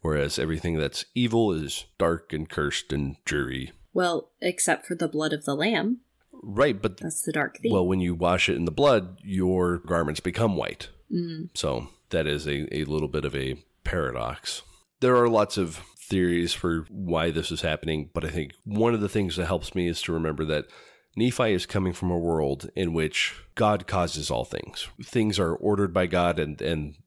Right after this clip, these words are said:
Speaker 1: they happen. And I think he's had that in his life too, where it's like, "Well, I obeyed and God blessed me."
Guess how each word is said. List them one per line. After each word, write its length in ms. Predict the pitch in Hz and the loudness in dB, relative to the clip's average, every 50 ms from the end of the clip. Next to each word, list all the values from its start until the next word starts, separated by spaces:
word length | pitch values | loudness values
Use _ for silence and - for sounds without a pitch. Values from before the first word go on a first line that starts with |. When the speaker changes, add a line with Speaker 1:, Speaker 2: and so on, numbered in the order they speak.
| - | -12
Speaker 1:
they 300 | 87 82 78 85 80 73 | -8 -4 -2 -2 -2 -2
happen. 460 | 76 78 67 - - - 58 82 92 - - _ _ _ - - - | -2 -4 -4 -4 -4 -6 -6 -6 -8 -10 -16 _ _ _ -20 -18 -8
And 540 | - - 82 78 76 73 71 71 69 - - - _ _ - - - _ _ _ | -4 -4 -2 0 0 -2 -2 -4 -4 -8 -12 -18 _ _ -20 -20 -20 _ _ _
I 60 | - 78 | -6 -4
think 200 | 90 85 76 - | -4 -4 -4 -4
he's 200 | 85 80 76 - | -4 -4 -4 -2
had 200 | - 73 76 76 | -2 -2 0 0
that 120 | 95 98 | 0 0
in 80 | 87 101 | 2 0
his 160 | 107 101 101 | 0 0 0
life 300 | 104 104 110 107 - - | 0 0 0 -2 -4 -4
too, 240 | - - 90 98 107 | -2 0 0 0 0
where 260 | 104 87 76 73 67 | 0 0 0 0 0
it's 180 | 65 65 - - | -2 -2 -2 -4
like, 220 | 62 64 - - | -4 -4 -4 -2
"Well, 480 | 80 80 78 71 65 57 80 - - - _ - | -2 0 0 0 -2 -4 -8 -12 -18 -20 _ 0
I 120 | 90 98 | 2 4
obeyed 460 | 104 95 82 80 110 110 92 85 73 | 4 4 4 4 4 4 4 2 2
and 120 | 87 82 76 | 0 -2 0
God 220 | 78 73 76 65 | 0 -2 -2 0
blessed 320 | 67 80 80 78 - - - | 0 0 0 0 -2 -6 -8
me." 220 | 50 - - - | -8 -10 -10 -12